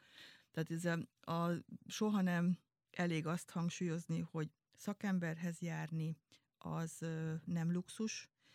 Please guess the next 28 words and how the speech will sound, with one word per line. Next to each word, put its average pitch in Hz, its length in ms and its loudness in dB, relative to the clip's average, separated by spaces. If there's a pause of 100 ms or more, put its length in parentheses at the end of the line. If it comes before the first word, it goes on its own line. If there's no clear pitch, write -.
(140)
mert 156 280 -2
azért 160 220 -2
nagyon 165 300 0
sokféle 156 460 -4
árkategóriában 156 1000 -4
lehet 156 200 -4
elérni 156 400 -2
kozmetikus 151 680 -6
kollégát 151 600 -4
is. - 360 -4
Tehát - 180 -12
van 151 160 -2
a 139 140 -2
luxus 170 420 -4
is, - 160 -4
meg 147 200 -2
van 151 180 0
a 143 140 -2
teljesen 160 480 -4
hétköznapi, 151 840 -4 (400)
ö, 151 260 2
pénztárcával 160 720 -2
kifizethető - 840 -8
kozmetikus 214 760 -4
is. 185 200 -2 (400)
Tehát - 200 -8
nem 160 260 2
luxus, 254 520 -2